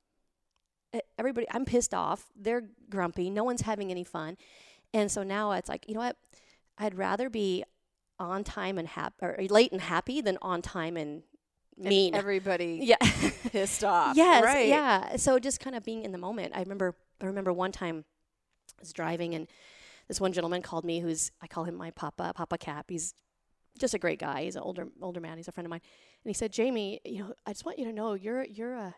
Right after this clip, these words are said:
Speaker 1: you're a good mom. You're a great mom." And I said, "Thanks, Greg." He said, "You're not a perfect mom. There's no such thing."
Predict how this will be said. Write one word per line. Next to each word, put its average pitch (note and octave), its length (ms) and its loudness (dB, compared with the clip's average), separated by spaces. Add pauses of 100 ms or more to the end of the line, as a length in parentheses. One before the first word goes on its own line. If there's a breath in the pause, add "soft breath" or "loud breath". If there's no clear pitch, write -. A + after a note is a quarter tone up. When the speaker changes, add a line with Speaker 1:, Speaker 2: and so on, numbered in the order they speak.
(140)
Speaker 1:
you're B3+ 140 -4
a B3 40 -4
good F#3 180 0
mom. D3+ 360 -14 (840)
You're C4+ 120 -2
a A#3 40 -4
great G3 240 -6
mom." D#3 380 -20 (380)
And F#3+ 100 -6
I F#3 40 -4
said, F#3 240 -10
"Thanks, E4+ 420 -6
Greg." A#3 340 -6
He G#3 60 -6
said, - 220 -12 (200)
"You're G#3 140 -8
not C#4 120 -8
a - 60 -8
perfect - 440 -10
mom. F3 380 -20 (360)
There's G3+ 200 -4
no G#3+ 100 -2
such - 280 -6
thing." G3+ 400 -12